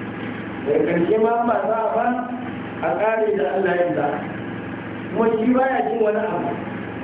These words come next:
Allah ya sauka. To wannan sifa ce daga cikin sifar munafukai. Wa idza haddatha kadhaba. In ya tashi ba da labari, sai ya yi ƙarya. Ko da ba duka ba ne ƙaryar, sai ya san yadda aka yi yanzu da ƙaryar a ciki.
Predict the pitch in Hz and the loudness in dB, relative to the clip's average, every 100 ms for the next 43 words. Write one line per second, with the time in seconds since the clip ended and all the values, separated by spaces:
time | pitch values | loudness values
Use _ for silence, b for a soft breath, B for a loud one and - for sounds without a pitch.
0 | - - - 202 214 180 - 185 175 - | -8 -8 -2 2 2 2 2 2 2 0
1 | - - - - 123 - - - 285 622 | -2 -4 -4 -2 -2 0 -2 0 4 4
2 | - 233 220 220 254 254 220 214 233 202 | 4 2 2 2 2 2 2 2 2 4
3 | - - - 208 208 220 220 - 147 147 | 2 0 -2 -2 0 2 2 4 4 2
4 | 294 160 151 - - - - - - 160 | 2 4 4 2 -2 -6 -8 -6 0 2
5 | - 240 226 - 226 - 220 220 208 190 | 2 2 0 -2 -2 2 2 2 0 2
6 | 170 156 - - - - - - - - | 2 2 0 -2 -6 -6 -6 -8 -8 -2
7 | 226 262 262 262 277 277 277 262 254 254 | 2 4 4 4 4 2 0 2 2 2
8 | 240 208 202 254 254 247 240 - - - | 2 2 0 0 0 0 -2 -4 -6 -8
9 | - - - 202 202 202 202 196 190 185 | -8 -8 0 4 6 4 2 2 2 2
10 | 190 185 - - 262 311 302 - 220 220 | 2 2 0 0 2 4 2 0 0 0
11 | 269 254 240 240 220 208 220 220 214 - | 0 2 2 2 2 2 2 2 0 -4
12 | - - - - - 247 269 262 269 269 | -6 -8 -8 -8 2 2 4 2 2 2
13 | 285 269 247 247 233 233 233 226 214 233 | 2 2 2 2 4 4 4 2 2 2
14 | 208 202 202 147 139 - | 2 2 2 0 -2 -6